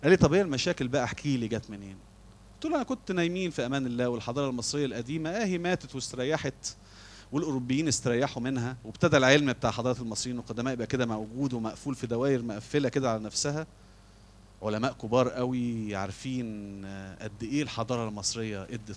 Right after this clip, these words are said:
قد-، ادت، وقد ايه الحضاره المصريه طلع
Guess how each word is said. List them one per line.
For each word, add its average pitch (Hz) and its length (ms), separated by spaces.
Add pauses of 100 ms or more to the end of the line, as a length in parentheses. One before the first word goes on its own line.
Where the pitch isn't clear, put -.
(100)
قد-، 95 180 (100)
ادت، 120 560 (840)
وقد 110 260
ايه 131 160
الحضاره 120 320
المصريه 104 840
طلع 104 640